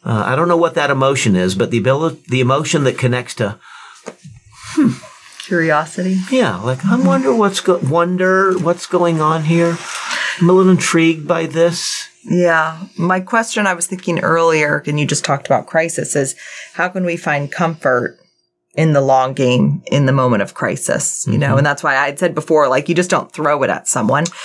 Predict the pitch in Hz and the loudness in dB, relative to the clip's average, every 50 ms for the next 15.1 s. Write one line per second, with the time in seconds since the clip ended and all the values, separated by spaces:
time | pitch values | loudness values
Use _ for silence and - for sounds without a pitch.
0 | - - - 175 170 220 220 214 226 220 220 214 202 185 180 175 156 135 - 160 | -14 -6 -6 -2 0 0 2 4 4 4 6 4 4 4 2 0 0 0 -2 -2
1 | 156 156 151 147 143 160 175 170 147 120 - - - _ _ _ _ _ _ _ | -2 0 0 0 2 2 2 2 2 0 -2 -8 -18 _ _ _ _ _ _ _
2 | _ _ _ _ - 165 156 175 151 156 156 175 165 156 - - - _ - 151 | _ _ _ _ -8 -4 -2 0 0 0 0 0 -2 -4 -4 -10 -10 _ -4 -2
3 | 139 147 156 160 156 156 160 156 151 156 143 147 - - 151 139 139 156 160 143 | -2 0 0 2 2 2 2 0 -2 -4 -6 -6 -4 -2 -2 0 2 2 2 2
4 | - - 151 143 - 151 151 160 - - 156 127 147 151 151 143 - 139 - 143 | 0 0 -2 -2 0 -2 -2 -2 -2 -2 -2 0 0 -2 -2 -2 -2 -2 0 0
5 | 127 - 113 110 113 107 143 139 127 139 147 - - - 95 92 92 92 - - | 0 0 0 -2 -2 -2 0 2 2 4 4 2 0 0 0 0 0 -2 -4 -8
6 | - - - 156 151 147 175 175 175 170 160 156 151 147 147 143 147 147 143 139 | -4 -2 0 0 0 0 2 2 2 4 4 2 2 2 0 -2 0 0 2 2
7 | 143 143 143 147 147 131 - 139 139 127 120 123 131 131 135 143 147 165 190 226 | 2 0 0 -2 -4 -2 -2 0 0 2 2 2 2 2 2 0 2 2 4 4
8 | 254 247 233 - _ _ 151 - - - - 156 143 143 139 147 156 180 196 202 | 4 2 0 -4 _ _ -6 -6 -6 -4 -2 0 0 2 2 4 4 4 4 2
9 | 202 - - - - 135 - 143 - - 170 160 - 170 160 160 156 - 156 151 | 0 -6 -14 -6 -4 -2 -2 -2 -2 -4 -4 -4 -2 -2 -2 0 0 0 0 -2
10 | - 170 143 143 139 123 135 - - 185 196 190 156 139 - 147 - 151 151 175 | -2 -4 -4 -2 -2 -2 -2 0 0 0 2 2 0 -2 -6 -4 -2 -2 0 0
11 | 190 185 - - - - - - - - - - 170 156 175 170 165 170 165 151 | 0 -2 -4 -10 -12 -12 -12 -10 -10 -6 -2 -2 0 0 0 0 0 0 2 2
12 | 151 147 - - 160 180 185 180 - 156 151 147 - 156 143 139 139 - - 143 | 2 2 2 2 2 4 2 2 2 0 -2 0 0 0 0 0 -2 -2 0 0
13 | 131 - 151 151 156 143 143 147 147 139 135 143 135 127 123 131 - 117 156 160 | 0 0 0 0 2 2 2 2 0 0 0 0 2 2 2 2 0 0 -2 -2
14 | 160 160 185 170 151 - - - - 160 151 160 165 185 208 220 214 190 170 160 | -2 -2 -4 -4 -4 -6 -10 -6 -4 -2 0 0 2 4 4 6 4 4 2 2
15 | 160 156 | -2 -4